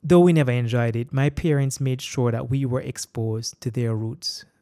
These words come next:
which were by transitivity, our roots.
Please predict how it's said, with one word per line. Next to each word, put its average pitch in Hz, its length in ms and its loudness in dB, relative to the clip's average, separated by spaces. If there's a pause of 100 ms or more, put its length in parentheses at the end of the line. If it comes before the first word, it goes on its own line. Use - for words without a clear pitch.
(220)
which - 400 -6
were 165 240 2
by 135 400 -2 (480)
transitivity, 156 720 2
our 139 220 2
roots. 117 340 -4